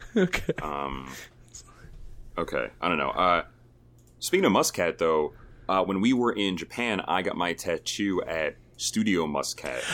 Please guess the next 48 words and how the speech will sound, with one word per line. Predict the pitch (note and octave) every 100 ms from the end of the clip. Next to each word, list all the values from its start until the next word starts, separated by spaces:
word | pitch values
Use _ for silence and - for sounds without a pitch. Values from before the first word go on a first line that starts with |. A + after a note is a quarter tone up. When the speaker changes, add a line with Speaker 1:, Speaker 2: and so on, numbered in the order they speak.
| -
Speaker 1:
That's | - A#3 C4+ B3+
why | C4+ D4
it | G#3+
seems | - A3+ A3 G3
so | - D#3+ D#3
Speaker 2:
In | E3
Shibuya. | F3+
Speaker 1:
familiar. | G3+ G#3+ G#3 F#3 D3 C3 B2 - -
Speaker 2:
Yeah. | F3+ D#3+
Speaker 1:
Yeah, | F#3+ G#3 G3 E3+ C3+ D3+
okay. | C#3+ A#2 G#2 - - - -
The |
place | - G3+ -
was, | D3+
like, | C3+ B2
in |
the, | C3 B2+ -
like, | C3+ B2 C3+
it, | B2+ -
it | D3 C#3
was | B2+
really | A2+ C3 C#3 A#2
cool | - D#3
because | C#3 C3 B2 - -
I've | C3+
been | B2 C#3
to | B2+
Shibuya | - B2 C#3 B2 A2+
before, | A2+ - G#3 F3+ E3+ D#3
like, | C3+ B2
when | B2 A#2+
I |
lived | A#2 D#3+ D3
there, | C#3 C3 A#2+ - - - -
but | C#3+
I |
never | D3 D#3
got | C#3 C3+
to | C3+
be | A2+ C#3
in | C3 A2+
that | A2+ B2
part | - C3+ G#2
of | G2
Shibuya | - G2 G#2+ G2+
before. | G#2 G#2 C3 E2+ - - _ - -
The | C#3 C3+
residential, | A#2+ A#2+ A#2+ A#2 A#2 A2+ B2+ A#2 G#2+ G#2+